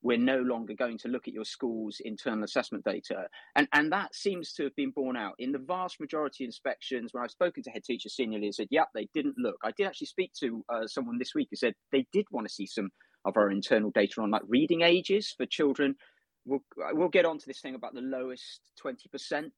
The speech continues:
nationally, and there's this focus on that. I'm sure that, uh, Richard would have a lot to say about that focus. So, but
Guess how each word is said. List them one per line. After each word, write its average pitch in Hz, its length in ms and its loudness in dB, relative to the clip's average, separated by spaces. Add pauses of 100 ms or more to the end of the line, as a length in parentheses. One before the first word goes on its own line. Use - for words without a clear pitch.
(120)
nationally, 151 720 -4
and 113 360 -4
there's 123 180 -2
this 117 140 -6
focus - 320 0
on 110 160 0
that. 117 220 0
I'm 110 120 -6
sure 120 180 -2
that, - 260 -2
uh, 104 140 4
Richard 117 220 -2
would 104 100 0
have 104 160 0 (160)
a 104 40 0
lot 120 200 0
to - 60 -10
say 87 300 -8 (300)
about - 300 -6
that - 180 -8
focus. 90 360 -4 (760)
So, - 200 6 (340)
but - 320 2